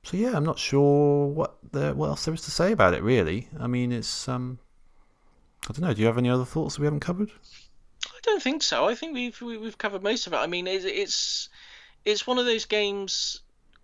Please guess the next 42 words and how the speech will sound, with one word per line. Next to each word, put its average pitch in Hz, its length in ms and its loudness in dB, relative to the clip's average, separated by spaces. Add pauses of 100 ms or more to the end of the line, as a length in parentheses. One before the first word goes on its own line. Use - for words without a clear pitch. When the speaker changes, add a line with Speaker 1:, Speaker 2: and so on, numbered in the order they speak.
(260)
Speaker 2:
where 202 160 -2
the, 196 400 0 (1400)
it's 214 100 -10
very 208 240 0
simple, 247 580 -8
in, 208 200 2
and 202 180 4
Speaker 1:
Hmm. 202 100 4
Speaker 2:
in 220 100 -2
that, 214 140 -4
that's 185 260 -2
to 190 180 -6
its 170 100 -6
benefit. 226 420 -4
It's 123 140 -4
Speaker 1:
Yes. 147 120 6
Speaker 2:
not, 131 80 -2
it's 160 160 -8
not, 156 220 -10
it's 147 200 -6
not 156 80 0
a 147 40 -2
criticism. 131 600 -8
It's 160 100 -4
just 156 200 -4
a 151 40 -8
very 151 180 0
simple 147 300 -6
game. 180 320 -2
It's, 139 220 -6
there's 151 200 -4
not 160 200 2
a - 40 4
lot 151 240 2
to, 156 220 0
to - 180 -8
deconstruct - 640 -4
with - 120 -10
it, - 120 -8
really. 147 360 -4
Um, 147 440 0
Speaker 1:
Hmm. 98 180 -2